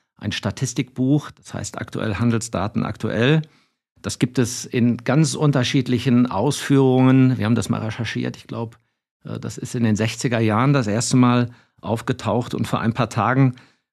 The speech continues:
bin ich dann tatsächlich auf die Ausgabe von neunzehnhundertneunundsechzig gestoßen. Das hatte den interessanten Titel Taschenbuch der Selbstbedienung. Also auch da gab es schon, schon einige, äh, Zahlen und Daten drin.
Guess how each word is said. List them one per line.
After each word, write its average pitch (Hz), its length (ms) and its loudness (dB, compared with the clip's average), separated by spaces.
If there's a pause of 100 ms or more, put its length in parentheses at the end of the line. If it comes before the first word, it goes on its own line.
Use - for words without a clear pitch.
bin 123 120 2
ich 120 120 0
dann 123 180 2
tatsächlich 123 640 -2
auf 120 300 -4
die - 180 -4
Ausgabe 139 480 0
von 127 160 0
neunzehnhundertneunundsechzig 127 1080 2
gestoßen. 110 720 0 (460)
Das 110 220 -4
hatte 120 260 0
den 123 480 2
interessanten 127 1080 2
Titel 156 640 0 (400)
Taschenbuch 120 600 -2
der 113 160 -4
Selbstbedienung. 107 840 -4 (920)
Also 120 200 -4
auch 123 120 -6
da 117 200 -2
gab 123 200 -2
es 127 80 0
schon, 123 420 4
schon 120 220 -2
einige, 117 580 2
äh, 120 200 -2
Zahlen 131 380 0
und 117 180 2
Daten 131 480 2 (220)
drin. 151 360 4